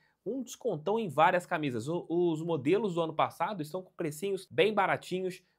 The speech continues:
Você tem produtos oficiais, são todos oficiais, não são falsificados não, tá? Não são made in China, não. São produtos aqui originais mesmos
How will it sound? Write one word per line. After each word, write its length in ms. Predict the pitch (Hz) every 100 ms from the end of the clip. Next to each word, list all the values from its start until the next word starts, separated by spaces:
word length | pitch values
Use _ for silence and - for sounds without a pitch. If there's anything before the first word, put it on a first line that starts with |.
| -
Você 240 | 160 175
tem 380 | 170 160 127 - _ _
produtos 460 | - 113 190 262 196
oficiais, 720 | 180 175 175 170 160 160 - _ _
são 240 | - 90 -
todos 380 | - 254 226 185
oficiais, 580 | 170 165 185 175 135 101
não 100 | 104
são 360 | - 156 160 -
falsificados 560 | 147 147 165 156 165 175
não, 160 | 143
tá? 240 | 110 123 - - -
Não 80 |
são 200 | 101 165
made 400 | 180 170 190 196
in 300 | 190 185 190 190 _ _
China, 420 | - 214 214 185
não. 240 | 175 127 -
São 300 | - 165 160
produtos 720 | 156 123 127 214 220 190 123
aqui 320 | - - 175
originais 600 | 139 165 165 139 165 139
mesmos 560 | 131 147 165 170 170